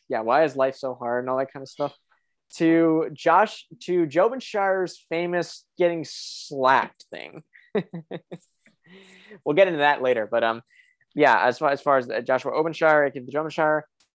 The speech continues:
uh, I think Ryan's favorite character, David Moss,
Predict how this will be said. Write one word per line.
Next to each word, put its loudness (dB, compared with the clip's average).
uh, 4
I -4
think -10
Ryan's -4
favorite 2
character, 0
David -2
Moss, 2